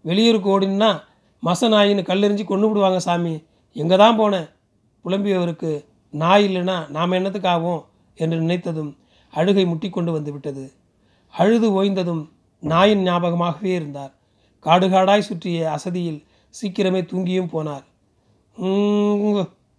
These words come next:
ஊங்கு" என்று தன்னை சுற்றிலும் சப்தம் வந்து கொண்டே இருப்பதாகவும் அவருக்கு ஒரு ஞாபகம் இருந்து கொண்டே இருந்தது தூக்கத்திலும்.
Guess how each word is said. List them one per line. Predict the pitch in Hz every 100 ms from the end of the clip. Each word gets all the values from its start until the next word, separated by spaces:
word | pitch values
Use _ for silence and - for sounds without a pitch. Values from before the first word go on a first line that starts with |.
| -
ஊங்கு" | 175 190 202 208 208
என்று | 202 190 190 170 - _ _
தன்னை | 170 180 180
சுற்றிலும் | 185 196 196
சப்தம் | 180 170 214
வந்து | 190 190
கொண்டே | 185 190 196
இருப்பதாகவும் | 180 170 170 170 165 156 156 _ _ _ _
அவருக்கு | 165 180 170 180
ஒரு | 165
ஞாபகம் | 160 180 202 185
இருந்து | 170 185 190
கொண்டே | 180 190
இருந்தது | 185 165 170 170
தூக்கத்திலும். | 180 170 160 147 139